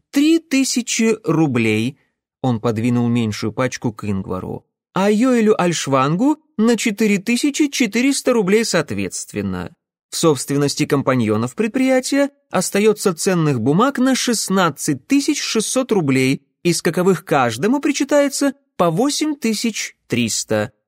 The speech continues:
И он торжественно указал на две похудевшие стопки с золотыми краями.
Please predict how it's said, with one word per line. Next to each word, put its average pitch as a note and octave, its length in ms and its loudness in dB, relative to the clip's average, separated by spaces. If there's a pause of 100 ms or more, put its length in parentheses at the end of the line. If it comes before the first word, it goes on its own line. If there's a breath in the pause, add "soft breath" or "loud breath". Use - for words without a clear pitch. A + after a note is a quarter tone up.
(280)
И B2+ 80 0
он B2 180 2
торжественно A#2 720 -2
указал A#2 540 -2 (260)
на B2 180 0
две D#3+ 360 -2
похудевшие C#3+ 800 -4
стопки - 520 -4
с E3 60 -4
золотыми C3 540 -2
краями. F#2+ 720 -6